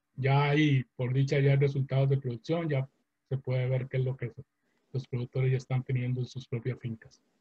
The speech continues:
La siguiente. Eh, como nos decía Wilber Phillips en una charla en el segundo foro centroamericano de cacao en el dos mil dieciséis en San Pedro Sula, Honduras, el,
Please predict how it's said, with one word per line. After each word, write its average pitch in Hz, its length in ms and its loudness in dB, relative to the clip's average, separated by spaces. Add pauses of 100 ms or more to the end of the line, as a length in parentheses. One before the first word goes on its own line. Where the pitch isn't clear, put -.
La 131 80 -8
siguiente. 151 460 -4 (1600)
Eh, 135 140 -6
como 151 220 2
nos 151 160 4
decía 170 640 6 (100)
Wilber 165 380 4
Phillips 180 460 0 (100)
en 127 300 2
una 151 440 4
charla 151 600 2
en 135 160 -2
el 113 260 -6 (500)
segundo 143 420 4
foro 156 240 4
centroamericano 139 800 2
de 147 80 2
cacao 139 320 0
en 143 60 0
el 135 80 2
dos 127 120 0
mil 131 160 0
dieciséis 143 480 0
en 113 240 -6
San 113 200 -6
Pedro 127 240 -2
Sula, 143 280 0
Honduras, 170 360 0 (680)
el, 139 500 4